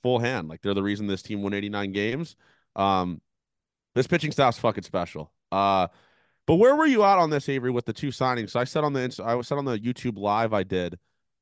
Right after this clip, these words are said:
that the signings of, like, Escobar and Vogelbach could mean potentially a, maybe a trade coming up here. Like, what do you think?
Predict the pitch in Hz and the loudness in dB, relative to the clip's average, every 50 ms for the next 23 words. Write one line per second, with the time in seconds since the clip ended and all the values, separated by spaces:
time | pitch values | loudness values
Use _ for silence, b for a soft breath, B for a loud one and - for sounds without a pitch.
0 | _ _ 98 101 110 110 107 101 - _ _ _ _ _ _ _ _ _ _ _ | _ _ -2 2 2 4 4 2 0 _ _ _ _ _ _ _ _ _ _ _
1 | _ _ _ _ _ _ - 101 120 113 - - 135 139 143 147 147 143 135 131 | _ _ _ _ _ _ -6 -2 -2 -2 0 2 2 4 4 4 2 0 -2 -2
2 | 135 120 113 117 110 - - 120 123 - - 131 120 113 120 117 117 113 107 101 | -4 -4 -2 -4 -4 -4 -4 -6 -6 -4 -4 -6 -2 0 2 4 4 4 2 2
3 | 104 101 92 - _ - - 101 101 98 104 113 113 110 95 101 101 98 - - | 0 -2 -2 -2 _ -10 -8 -6 -4 0 2 2 2 2 0 -2 -2 -4 -4 -8
4 | - 101 98 107 113 117 110 107 - 110 _ - 131 139 - - 139 139 135 127 | -10 -10 -8 -8 -8 -8 -8 -6 -8 -8 _ -2 -4 -4 -2 -4 -4 -2 0 0
5 | 117 - _ _ _ _ - 95 107 123 127 139 147 - - - - 170 208 185 | -2 -4 _ _ _ _ -6 -4 -4 -2 -2 -4 -6 -6 -6 -2 0 0 0 0
6 | 110 - _ _ _ _ _ _ _ _ _ _ _ _ _ _ _ - 113 110 | -4 -6 _ _ _ _ _ _ _ _ _ _ _ _ _ _ _ -4 -2 -2
7 | 107 104 95 - - 95 82 73 76 85 87 85 - 135 147 170 190 - - 104 | 0 0 -2 -2 -2 -6 -6 -6 -8 -12 -12 -4 -2 0 0 0 -2 -2 -2 -4
8 | 82 76 - | -4 -4 -10